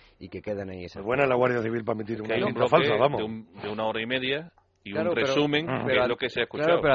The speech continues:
Speaker 3: Por eso
Speaker 1: Antonio,
Speaker 3: dice
Speaker 1: de
Speaker 3: que
Speaker 1: las,
Speaker 3: hay
Speaker 1: no, no, no sé
Speaker 3: modificaciones.
Speaker 1: si entre los trece cortes, eh, de los que habla Griñán, porque por mucho que le corten, hay una frase como la que has dicho tú, "No me sirves como empleado", o "A mí no me vengas con la ética, porque con la ética no vamos a ningún lado",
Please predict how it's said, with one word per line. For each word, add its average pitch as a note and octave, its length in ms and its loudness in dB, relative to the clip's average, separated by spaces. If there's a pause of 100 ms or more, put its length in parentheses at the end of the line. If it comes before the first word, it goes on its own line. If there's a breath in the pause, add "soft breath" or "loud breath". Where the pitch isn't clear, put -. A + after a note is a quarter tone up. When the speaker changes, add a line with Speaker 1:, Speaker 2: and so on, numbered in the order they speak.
Speaker 3:
Por E3 140 0
eso F3 140 2
Speaker 1:
Antonio, C#3 60 2
Speaker 3:
dice B2 180 -4
Speaker 1:
de C3+ 140 2
Speaker 3:
que C3+ 40 6
Speaker 1:
las, B2 180 4
Speaker 3:
hay A2 140 -2
Speaker 1:
no, C#3+ 140 -6
no, - 0 -
no - 0 -
sé - 0 -
Speaker 3:
modificaciones. D#3+ 580 -4
Speaker 1:
si E3 100 -6
entre C3+ 200 -6
los A2+ 180 -2
trece C3+ 300 -6
cortes, C#3 560 -8
eh, A#2+ 400 -8
de A2+ 80 -10
los A2+ 160 -12
que B2 80 -10
habla A2+ 400 -6
Griñán, A2+ 420 -10
porque F2+ 180 -14
por E2+ 140 -16
mucho G2 240 -12
que G2 80 -8
le G2+ 140 -8
corten, A2 360 -6
hay F2+ 120 -10
una F#2 160 -10
frase G2 240 -10
como E2 160 -14
la D#2+ 100 -14
que F2+ 80 -12
has F#2 80 -12
dicho F#2 200 -16
tú, G2+ 200 -14
"No F#2 180 -14
me F#2 120 -12
sirves F2+ 320 -14
como F#2+ 160 -14
empleado", F#2+ 400 -12 (240 soft breath)
o - 100 -14
"A E2+ 60 -16
mí F#2+ 140 -14
no F#2+ 100 -12
me F#2 100 -10
vengas F#2+ 220 -10
con F#2 180 -12
la F#2+ 80 -10
ética, G#2 340 -12
porque D2 220 -18
con D#2 160 -14
la E2 80 -12
ética F#2 240 -10
no F#2+ 120 -8
vamos F#2+ 200 -10
a G2 60 -12
ningún F#2+ 260 -10
lado", A2+ 160 -6